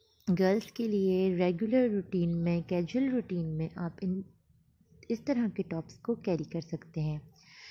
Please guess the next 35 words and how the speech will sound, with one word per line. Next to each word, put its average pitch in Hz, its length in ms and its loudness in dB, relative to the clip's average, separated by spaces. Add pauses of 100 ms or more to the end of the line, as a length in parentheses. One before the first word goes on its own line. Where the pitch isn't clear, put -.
(180)
कुछ 208 180 0
पे 220 140 -2
collar 196 340 0
के 214 140 -2
साथ 208 300 -2
designing 180 560 0
दी 180 160 2
गई 170 260 0
है, 170 280 2
कुछ 165 240 -8
पे - 120 -8
यहाँ 175 240 0
पे 170 60 -8 (100)
buttons 220 420 -2
का 208 120 -2
यूज़ 185 360 0
किया 175 260 -2
गया 165 220 -2
है, 170 260 -2
laces 185 580 -2
के 247 140 -4
साथ 214 200 0 (120)
joining 180 420 -2
दी 196 140 -2 (100)
गई 180 200 0
है। 180 160 0
Especially 170 680 -4
जो 175 180 -2 (480)
neck 214 320 2
designs 196 460 0
पे 196 80 2
दी 175 240 -2
गई 185 180 0
है, 190 80 2
वो 185 140 0